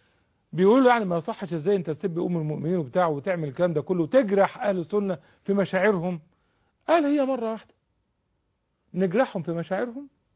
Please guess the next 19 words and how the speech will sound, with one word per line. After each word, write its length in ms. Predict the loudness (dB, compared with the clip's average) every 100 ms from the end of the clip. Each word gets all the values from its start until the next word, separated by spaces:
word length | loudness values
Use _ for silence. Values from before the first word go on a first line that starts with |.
| _ _ _ _ _ _ -2
وبعد 340 | 2 2 0
كده 220 | -4 -2 -2
هم 280 | -2 0
يتعودوا 600 | 2 2 0 2 2 2 0
ويألفوا 640 | 4 6 6 4 0 0 -12 -16 _ _ _ _ _
ان 100 | 2
هم 200 | 4 4
يسمعوا 340 | 0 -2 -4 -4
الكلام 320 | -6 -8 -10
ده. 140 | -14 -16 _ _ _ _ _ _ _ _ _ _ _ _ _ _ _ 6
زي 280 | 8 8 6
بالظبط 640 | 2 4 2 0 _ _ _ _ _ _ _ _ _ _ _
ما 400 | 4 6 6 2 -6
سمعوا 480 | 0 2 4 4 4
عدة 320 | 2 2 -2 0
مرات 340 | 0 0 0
من 100 | -2
النصارى 540 | -2 -2 0 0 0 -8 -4
واليهود 500 | 0 4 4 2